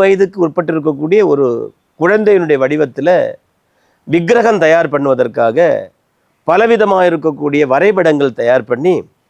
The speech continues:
ஏ, சிற்பசாஸ்திரத்துல திறமை வாய்ந்த சிற்பிகளிடம் கொடுத்து மூன்று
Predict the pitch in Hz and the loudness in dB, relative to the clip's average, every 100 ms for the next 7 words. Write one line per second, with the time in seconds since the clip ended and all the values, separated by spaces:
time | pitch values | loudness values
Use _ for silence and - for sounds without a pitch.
0 | _ _ _ _ _ _ _ _ _ _ | _ _ _ _ _ _ _ _ _ _
1 | _ _ _ _ _ 160 156 156 143 190 | _ _ _ _ _ 0 0 -2 -2 -2
2 | - 247 226 208 - 180 151 147 143 - | 0 -2 0 -2 -2 -4 0 0 0 0
3 | _ _ _ _ _ _ - 185 233 220 | _ _ _ _ _ _ -2 2 2 4
4 | 208 220 220 185 175 160 196 180 165 135 | 4 2 0 -2 -4 -2 0 2 2 0
5 | 123 120 139 196 - _ _ _ _ _ | -2 -4 -4 -6 -6 _ _ _ _ _
6 | _ _ _ _ _ 165 233 262 | _ _ _ _ _ 0 2 2